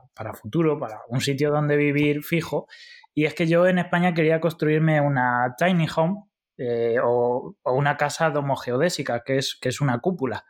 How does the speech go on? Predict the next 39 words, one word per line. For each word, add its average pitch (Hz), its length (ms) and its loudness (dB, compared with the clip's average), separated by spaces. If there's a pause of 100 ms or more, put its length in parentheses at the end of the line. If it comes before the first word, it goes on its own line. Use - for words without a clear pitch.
(120)
Eh, 135 400 2
yo 143 100 0
quería 160 220 2
construir 165 380 0
casas 165 320 -2
pasivas, 131 480 0
aprender 123 320 -2
a 135 80 -2
construir 143 500 0
casas 139 260 -4
pasivas 160 720 2
y 127 360 0
vivir 127 300 0
en 127 100 -2
ellas, 151 540 2
eh, - 20 -14 (420)
pues 113 180 -8
eso. 110 200 -6 (360)
Y, 147 340 2 (360)
y 151 140 0
en 151 80 -2
España 175 340 2
de 165 80 2
eso 175 180 2
no 151 140 4
hay. 180 160 0 (140)
O 139 40 -10
sea, 131 120 0
en 131 80 -2
España 139 260 -2
estamos 160 300 0
acostumbrados 156 540 0
a - 20 -6
construir 139 420 -2
con, 131 400 -2
con 120 180 -4
ladrillo 165 580 2
y 135 280 2
hormigón, 123 460 -2